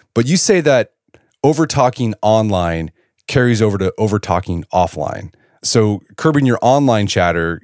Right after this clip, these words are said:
can maybe help you break that habit of always having to give your two cents offline too.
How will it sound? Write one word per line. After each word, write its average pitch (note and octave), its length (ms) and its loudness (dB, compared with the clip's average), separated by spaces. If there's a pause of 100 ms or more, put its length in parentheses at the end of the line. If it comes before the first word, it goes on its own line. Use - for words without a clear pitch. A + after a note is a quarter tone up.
(160)
can G#2 140 -2
maybe G#2 280 0
help F#2+ 220 -2
you G2 100 -6
break F#2+ 540 -4
that E2+ 260 -2
habit F2 400 -6
of D#2 80 -8
always E2+ 340 -2
having E2 320 -6
to D#2+ 240 -8 (100)
give F#2+ 180 -4
your F2 80 -6
two F#2+ 240 -4
cents E2 320 -4 (100)
offline D#2+ 500 -4
too. - 340 -6